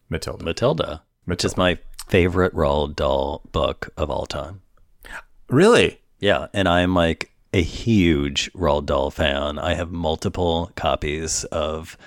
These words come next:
Speaker 2: like, every book he's ever written. I have a coffee mug that's a Roald Dahl coffee mug. I had a Matilda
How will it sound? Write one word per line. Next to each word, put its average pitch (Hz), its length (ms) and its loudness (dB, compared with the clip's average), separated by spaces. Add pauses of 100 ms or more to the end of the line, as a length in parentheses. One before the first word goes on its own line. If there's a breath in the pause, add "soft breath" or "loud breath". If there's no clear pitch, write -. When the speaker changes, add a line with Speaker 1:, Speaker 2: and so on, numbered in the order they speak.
(420 soft breath)
Speaker 2:
like, 71 360 -4 (440)
every 82 260 -2
book 76 280 -4
he's 80 180 -6
ever 80 180 -2
written. 73 500 -6
I 80 140 -4
have 82 160 -6
a 76 60 -6
coffee 85 460 0
mug 71 460 -2 (480 soft breath)
that's 78 320 -2
a - 140 -6
Roald 71 400 -2
Dahl 69 280 0
coffee 67 360 -4
mug. 69 260 -4
I - 40 -4
had 90 160 -4
a 85 60 -4
Matilda 90 760 -2